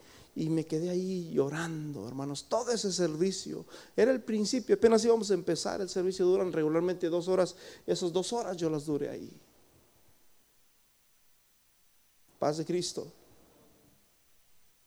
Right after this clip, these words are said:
Juan capítulo trece, versículo diez dice, entonces Jesús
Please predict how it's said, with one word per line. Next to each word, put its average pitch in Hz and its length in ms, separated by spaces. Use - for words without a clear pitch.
Juan 151 240
capítulo 147 480
trece, 151 340
versículo 147 500
diez 147 200
dice, 151 480
entonces 165 360
Jesús 170 840